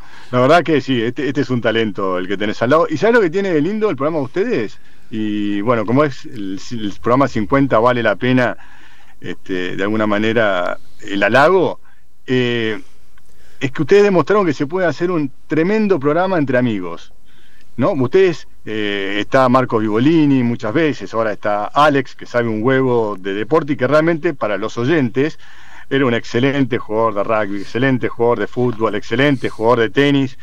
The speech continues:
Este, tiene, él sí tenía condiciones como para llegar más lejos, eh, y siempre le dan cabida a los amigos y demostraron que se pueden hacer grandes programas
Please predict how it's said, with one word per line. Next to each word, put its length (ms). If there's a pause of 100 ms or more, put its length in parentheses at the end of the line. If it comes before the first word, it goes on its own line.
(260)
Este, 440
tiene, 460
él 160
sí 140
tenía 240
condiciones 600
como 180
para 180
llegar 280
más 180
lejos, 460 (540)
eh, 580 (120)
y 100
siempre 480
le 60
dan 280
cabida 600
a 20
los 220
amigos 500 (100)
y 300
demostraron 600
que 80
se 100
pueden 200
hacer 440
grandes 400
programas 640